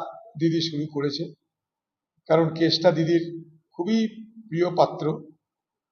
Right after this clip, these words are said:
দিদিকে নারকেল মুড়ি খাওয়ায়, আরও কী কী খাওয়ায় দিদি জানে, কয়লা, পাথর, পয়সা কম দেয়নি। তাই কেসটার প্রতি দিদির একটা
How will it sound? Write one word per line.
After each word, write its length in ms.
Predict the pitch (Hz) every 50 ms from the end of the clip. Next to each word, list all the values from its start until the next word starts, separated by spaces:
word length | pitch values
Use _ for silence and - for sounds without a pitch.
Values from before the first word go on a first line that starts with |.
| _ _ _ _ _
দিদিকে 280 | 143 143 143 160 156 165 156
নারকেল 380 | 151 151 147 147 156 165 160 156
মুড়ি 180 | 151 156 160 156 -
খাওয়ায়, 320 | - 131 139 147 147 175 294 302 - 311 _ _ - 214 202
আরও 140 | - 466 466 - 466
কী 80 | 466 202 -
কী 80 | - 202 196 -
খাওয়ায় 240 | 156 170 170 170 147
দিদি 160 | 151 147 170 165 151
জানে, 180 | 139 131 135 151 180 - - - - - - - - - _ _ _ _ _ _ _ _ _ _ _ _ _ _ _ _ _ _ _ _
কয়লা, 360 | 156 147 143 147 160 156 156 151 151 151 - - - - - - _ _ _ _ _ _ _ -
পাথর, 380 | 147 139 - 139 151 156 156 151 151 156 - - - -
পয়সা 260 | 147 139 123 - 156
কম 240 | 147 - 139 143 151 156 143
দেয়নি। 280 | 135 127 127 131 - - _ _ _ _ _ _ _ _ _ _ _ _
তাই 120 | - 190 185 -
কেসটার 320 | 190 170 170 - 202 202 185
প্রতি 240 | 196 190 - 214 196 190 202 - - _ _ _ _ _ _ _ _ _ _
দিদির 340 | 151 143 170 165 180 180 175 170 170
একটা 200 | 175 170 180